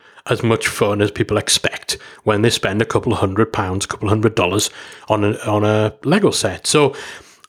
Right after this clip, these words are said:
I liked the use of the models. I liked the pacing of the build. It was very well thought out. And,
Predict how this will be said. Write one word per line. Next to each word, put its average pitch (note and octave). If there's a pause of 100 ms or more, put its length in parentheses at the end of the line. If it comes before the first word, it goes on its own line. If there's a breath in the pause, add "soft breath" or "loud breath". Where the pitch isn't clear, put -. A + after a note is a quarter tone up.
(360)
I -
liked D3
the F#3
use F3
of D#3
the C#3+
models. B2+
I B2+
liked B2
the -
pacing F#3+
of E3+
the D#3
build. F#3+ (280 loud breath)
It -
was A2+
very F3+
well F#3+
thought D3+
out. D#3 (560 soft breath)
And, D3